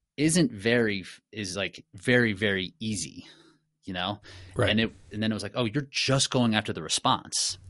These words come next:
Speaker 2: Response, and you get stride, stride practice.
Speaker 1: For sure.
Speaker 2: 'Cause you can run perfect stride for every step of those.
Speaker 1: But it's a bit of a disconnect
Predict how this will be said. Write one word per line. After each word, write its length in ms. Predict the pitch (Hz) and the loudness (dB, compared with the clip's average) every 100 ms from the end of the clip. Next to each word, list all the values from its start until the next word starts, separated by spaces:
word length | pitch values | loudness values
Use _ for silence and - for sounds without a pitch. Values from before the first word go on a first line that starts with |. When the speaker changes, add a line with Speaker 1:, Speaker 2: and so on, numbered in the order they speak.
| - | -6
Speaker 2:
Response, 720 | 143 110 - 120 139 147 - - | 0 2 4 2 2 0 -2 4
and 160 | - 196 | 6 8
you 60 | |
get 160 | 247 339 | 6 6
stride, 400 | - 440 370 - 165 - | 6 6 4 2 -6 -8
stride 360 | - - 208 262 | -2 4 4 6
practice. 540 | 131 92 - - - - - | 6 6 4 -2 -2 -4 -6
Speaker 1:
For 140 | 139 | -2
sure. 320 | - - 113 - | 2 4 4 6
Speaker 2:
'Cause 100 | 170 | 8
you 60 | |
can 120 | 165 | 10
run 220 | 165 143 95 | 10 8 4
perfect 720 | - - - 202 185 - - | 4 6 6 6 6 4 2
stride 440 | - 98 90 90 - - - - | 2 2 2 -2 -6 -16 -20 -18
for 240 | - 107 - - | -6 -6 0 6
every 280 | 147 117 104 | 8 8 4
step 300 | - 87 - | 4 2 -2
of 60 | |
those. 260 | 82 - - | -8 -6 0
Speaker 1:
But 100 | 135 | 2
it's 80 | 135 | 4
a 40 | 127 | 4
bit 220 | 104 175 | 6 6
of 60 | 151 | 6
a 20 | |
disconnect 920 | 113 143 135 - 113 98 - - - | 2 0 0 0 0 -2 -4 -8 -8